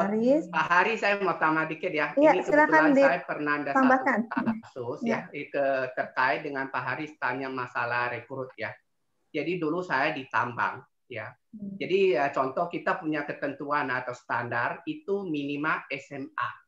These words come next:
Speaker 2: ya. Tapi dengan berjalannya proses ternyata itu,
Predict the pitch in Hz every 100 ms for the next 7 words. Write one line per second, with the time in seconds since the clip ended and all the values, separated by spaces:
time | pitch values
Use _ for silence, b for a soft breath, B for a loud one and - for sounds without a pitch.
0 | _ _ _ _ 110 101 - _ _ _
1 | _ _ _ - - - 202 202 208 160
2 | 147 147 147 143 147 135 135 139 - 131
3 | 131 - 127 151 185 _ _ - 143 135
4 | 135 127 - 180 196 180 151 - 196 196
5 | 202 196